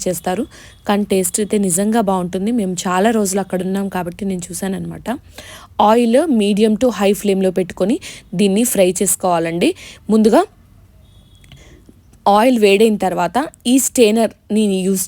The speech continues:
చేసుకొని దాంట్లో కొద్దిగా పెసరపప్పును వేసి నేను ఆయిల్లో డిప్ చేశానండి. ఇది వేయగానే ఇలా బుడగలు బుడగలు ఆయిల్ అయితే బయటకు వచ్చేసిందనమాట.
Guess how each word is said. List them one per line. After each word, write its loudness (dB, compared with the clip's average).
చేసుకొని 0
దాంట్లో -2
కొద్దిగా -2
పెసరపప్పును -4
వేసి -4
నేను 2
ఆయిల్లో 2
డిప్ -2
చేశానండి. -4
ఇది 6
వేయగానే 2
ఇలా 4
బుడగలు 4
బుడగలు 4
ఆయిల్ 4
అయితే 0
బయటకు 0
వచ్చేసిందనమాట. -4